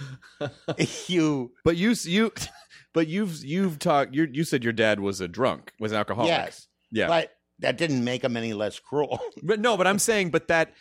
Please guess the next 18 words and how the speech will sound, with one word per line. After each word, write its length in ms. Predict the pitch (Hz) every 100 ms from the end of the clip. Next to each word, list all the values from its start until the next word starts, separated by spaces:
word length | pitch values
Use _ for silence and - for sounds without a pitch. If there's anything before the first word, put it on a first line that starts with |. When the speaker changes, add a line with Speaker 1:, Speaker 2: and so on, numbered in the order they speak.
| - _ -
Speaker 2:
feel, 360 | - 170 170 147
but 220 | 156 151
for 160 | - 151
you, 400 | 147 175 156 135
was 240 | 127 120
that 200 | 135 127
fairly 440 | - 139 135 127
in 80 | 120
line 500 | 117 113 117 117 113
with 220 | 110 104 -
how 200 | 104 98
he 160 | 101
was 280 | 95 98 107
most 260 | 131 143 -
of 60 |
the 60 | 151
time? 480 | 165 147 156 156 143
Speaker 1:
No. 460 | 160 202 110 71